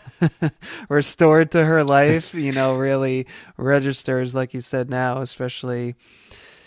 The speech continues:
you know, in light of how she is and at all other times <laughs> when we see her in the show, it's like, oh, that's,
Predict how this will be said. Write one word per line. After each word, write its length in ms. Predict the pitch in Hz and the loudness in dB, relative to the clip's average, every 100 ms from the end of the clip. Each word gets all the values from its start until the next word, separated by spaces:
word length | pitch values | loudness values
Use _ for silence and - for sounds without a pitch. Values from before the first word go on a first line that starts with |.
| _ _ | _ _
you 180 | 240 185 | -8 -6
know, 400 | 120 - - 135 | -6 -6 -6 -6
in 160 | 139 127 | -6 -6
light 260 | 123 123 | -4 -2
of 320 | 127 123 127 _ | -2 -6 -10 _
how 220 | 131 131 123 | -10 -8 -10
she 220 | - 123 | -10 -6
is 260 | 120 120 | -6 -6
and 320 | 123 120 120 - - | -10 -10 -12 -14 -10
at 140 | 127 | -6
all 220 | 120 120 | -6 -4
other 200 | 120 120 | -6 -8
times 560 | 117 123 127 139 135 - | -10 -10 -8 -6 -6 -8
<laughs> 220 | - - | -10 -8
when 200 | 165 135 | -4 -2
we 100 | 135 | -2
see 240 | 139 - 131 | -6 -6 -4
her 180 | 131 127 | -4 -4
in 100 | 123 | -6
the 100 | 123 | -10
show, 260 | - 127 | -6 -6
it's 160 | 131 - | -6 -8
like, 160 | 131 143 | -10 -6
oh, 300 | 160 131 139 | -6 -6 -8
that's, 400 | 143 151 - - | -8 -10 -12 -16